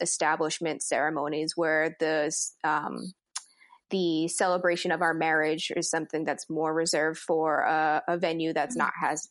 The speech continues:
Speaker 1: that has no religious affiliation. So you could get really nitpicky with it. But again, unless you're sending it to somebody who's,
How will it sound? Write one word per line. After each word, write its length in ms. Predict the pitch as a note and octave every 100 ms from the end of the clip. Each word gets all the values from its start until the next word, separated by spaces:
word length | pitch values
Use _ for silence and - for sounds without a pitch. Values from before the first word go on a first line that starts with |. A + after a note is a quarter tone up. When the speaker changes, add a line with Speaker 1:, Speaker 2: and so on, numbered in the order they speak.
| _
Speaker 1:
that 120 | F3+
has 200 | F#3 F3+
no 140 | G3+ F3
religious 400 | D#3 D3 C#3+ -
affiliation. 540 | B2+ G#2 G2 - -
So 120 | -
you 120 | B3+ D4+
could 140 | F4
get 180 | A#3+ G3
really 260 | G#3 G3+
nitpicky 600 | F3+ F3+ F3+ A#3 G#3+ A3+
with 180 | A3+ A3+
it. 200 | A#3+ B3 - - - -
But 140 | C4+ A#3
again, 340 | A3+ F#3+ D3+ -
unless 420 | A#3 A#3+ C4 D4
you're 200 | D4 C4+
sending 460 | B3 - G#3 G#3+ G#3+
it 100 | G#3
to 100 | G#3+
somebody 520 | - F3 F3 F3 F3
who's, 600 | F3+ F#3 E3+ D#3+ D#3+ -